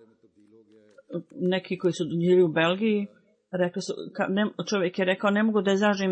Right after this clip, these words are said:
svoje, svoje osjećanje, takva je bila duhovna atmosfera tamo koja je utjecala na moju dušu u dubinu. Vidio sam stvarnu sliku Islama tamo.” On kaže, „Gledajući na halifu vremena i slušanjem njegovog,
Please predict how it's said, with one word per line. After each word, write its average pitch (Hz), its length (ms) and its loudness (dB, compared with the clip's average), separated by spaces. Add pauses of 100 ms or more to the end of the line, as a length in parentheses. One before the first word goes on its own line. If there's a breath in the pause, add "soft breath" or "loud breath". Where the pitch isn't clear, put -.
svoje, 185 400 4 (320)
svoje 208 140 -2
osjećanje, 190 320 -4
takva 208 240 0
je 196 60 2
bila 196 160 2
duhovna 180 440 2
atmosfera 180 520 0
tamo 180 360 2
koja 175 260 4
je 175 120 2 (260 loud breath)
utjecala 185 520 2
na 170 120 4
moju 170 300 4
dušu 180 480 0
u 165 100 0
dubinu. 165 460 2 (580 soft breath)
Vidio 214 260 4
sam 180 200 -2
stvarnu 190 420 2
sliku 170 220 -6
Islama 147 480 -4
tamo.” 143 240 -6 (2000)
On 165 140 0 (120)
kaže, 160 440 -2 (460)
„Gledajući 180 580 4
na 175 240 0
halifu 175 460 0
vremena 180 600 0
i 175 120 -2 (680 soft breath)
slušanjem 175 500 0
njegovog, 175 520 2